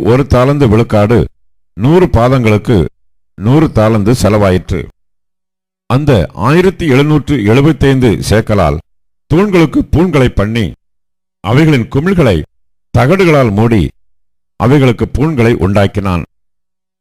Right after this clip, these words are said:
காணிக்கையாக செலுத்தப்பட்ட வெண்கலமானது எழுபது தாலந்தும் இரண்டாயிரத்தி நானூறு சேக்கல் நிறையுமாய் இருந்தது.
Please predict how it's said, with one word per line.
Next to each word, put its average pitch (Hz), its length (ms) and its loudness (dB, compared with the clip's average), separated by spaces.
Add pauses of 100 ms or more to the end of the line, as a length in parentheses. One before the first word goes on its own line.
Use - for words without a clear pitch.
(240)
காணிக்கையாக 127 640 0
செலுத்தப்பட்ட 127 640 0
வெண்கலமானது 123 680 0 (600)
எழுபது 165 440 2
தாலந்தும் 104 520 0 (520)
இரண்டாயிரத்தி 156 800 0 (140)
நானூறு 131 480 2
சேக்கல் 120 420 0 (500)
நிறையுமாய் 110 540 0
இருந்தது. 101 380 0